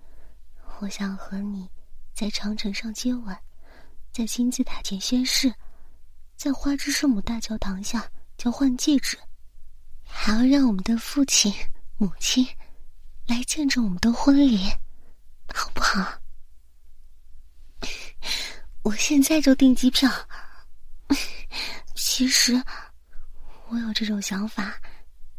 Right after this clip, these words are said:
已经好久了。我害怕你会拒绝我，所以，没想到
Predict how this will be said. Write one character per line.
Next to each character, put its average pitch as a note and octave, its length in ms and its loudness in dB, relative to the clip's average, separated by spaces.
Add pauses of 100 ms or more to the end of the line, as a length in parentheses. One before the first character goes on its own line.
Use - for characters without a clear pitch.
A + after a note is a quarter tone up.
已 G3 140 -2
经 - 180 -8
好 A#3 220 -2
久 A#3+ 180 2
了。 G#3 340 -4 (1500)
我 G#3+ 100 -2
害 D4+ 240 -4
怕 D4 180 0
你 A3+ 120 -2
会 C4 180 0
拒 D#4 220 0
绝 A3 160 -4 (180)
我， G3 180 -6 (480)
所 - 500 -4
以， G3 260 -2 (2500)
没 G#3 140 0
想 G3+ 280 0
到 G3+ 260 -2